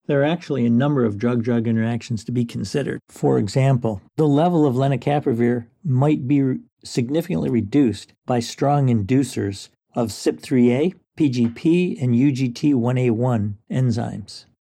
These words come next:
So it can't be used with rifampin, carbamazepine, phenytoin, or Saint John's wort.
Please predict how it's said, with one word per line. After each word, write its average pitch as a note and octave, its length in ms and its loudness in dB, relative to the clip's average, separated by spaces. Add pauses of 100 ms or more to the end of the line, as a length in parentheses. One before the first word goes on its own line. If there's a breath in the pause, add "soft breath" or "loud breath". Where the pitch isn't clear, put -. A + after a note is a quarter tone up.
So B2+ 380 0
it A#2 140 -4
can't F3 260 2
be - 80 -2
used C3+ 300 2
with G#2 160 -4
rifampin, C3+ 680 0 (240)
carbamazepine, C3 1040 0
phenytoin, C#3 760 0 (420)
or A2+ 140 -4
Saint B2 300 -4
John's A#2 420 -2
wort. A#2 500 -2